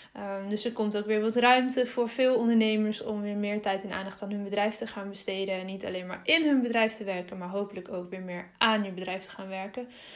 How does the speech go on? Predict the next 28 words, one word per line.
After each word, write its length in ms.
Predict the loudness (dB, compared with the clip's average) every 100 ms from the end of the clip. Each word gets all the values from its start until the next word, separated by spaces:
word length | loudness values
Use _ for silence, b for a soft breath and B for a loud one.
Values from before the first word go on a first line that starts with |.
| B -4
Nou, 160 | -4 0
wil 200 | 4 6
je 140 | 6 8
meedoen 460 | 10 10 10 6
met 160 | 2 -2
de 80 | 0
Pitch 300 | 0 0 0
Perfect 360 | -2 -2 -6
cursus? 600 | -2 0 0 0 0 -2 -10 -12
Ehm, 340 | -6 -4 -2 -4
ga 240 | 4 6
dan 160 | 6 4
even 220 | 2 2
naar 120 | 2
mijn 220 | 4 2
website 640 | 4 2 2 0 2 2 0
w 40 |
w 440 | 2 2 2 0 -2
w 40 |
watch 240 | -4 -4
your 140 | -6 -8
story 320 | -6 -6 -6
punt 320 | -6 -6 -2
n 140 | 2 4
l. 240 | 4 2 -2 B B 0
Daar 380 | 6 8 8 2
vind 340 | 4 4 4
je 280 | 4 2